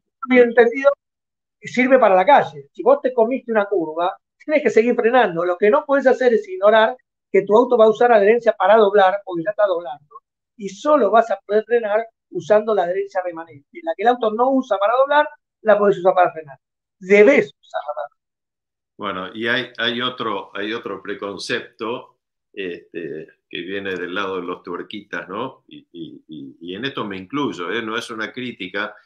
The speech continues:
Speaker 2: sino que uno lo sobrevivió y lo entendió después, ¿no? Que nacimos sabiendo, lo sobrevivimos, que es muy distinto. Digo, hay muchos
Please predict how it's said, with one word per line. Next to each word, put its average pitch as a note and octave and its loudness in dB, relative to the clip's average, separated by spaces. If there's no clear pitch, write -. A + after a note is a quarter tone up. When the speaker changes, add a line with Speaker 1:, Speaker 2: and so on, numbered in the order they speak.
Speaker 2:
sino G2 -10
que G#2+ -6
uno A2+ -4
lo F#2+ -8
sobrevivió A2 -6
y F#2 -8
lo F#2+ -6
entendió F2+ -6
después, - -6
¿no? G#2+ -6
Que F#2+ -8
nacimos G2 -10
sabiendo, E2 -10
lo A2 -6
sobrevivimos, G#2 -10
que - -14
es F2 -14
muy G2+ -8
distinto. G2 -10
Digo, G2+ -4
hay C3 -2
muchos C#3+ -6